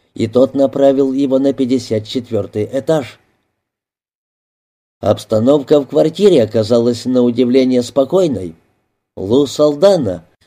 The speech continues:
Ален Айзенберг, Стив Марриот и несколько полицейских в униформе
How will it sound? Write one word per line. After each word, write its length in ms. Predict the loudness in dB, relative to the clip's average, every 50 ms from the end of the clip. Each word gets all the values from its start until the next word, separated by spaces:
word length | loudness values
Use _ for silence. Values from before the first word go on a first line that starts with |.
| _ _ 0
Ален 400 | 2 2 2 2 2 0 -2 -6 -4
Айзенберг, 760 | 0 2 2 2 0 0 -2 -4 -2 -2 -2 -2 -2 -4 -6 -12
Стив 420 | -16 -16 -10 -4 0 0 2 2
Марриот 540 | 0 0 0 2 2 2 0 -2 -4 -6 -8 -8
и 100 | -6 -2
несколько 520 | 0 0 0 -2 -2 -4 -6 -4 -4 -4
полицейских 800 | -2 -2 -2 -2 -2 -2 -2 0 0 0 -2 -4 -8 -8 -6 -4
в 40 | -2
униформе 680 | 0 0 0 0 0 0 0 0 0 -2 -4 -8 -10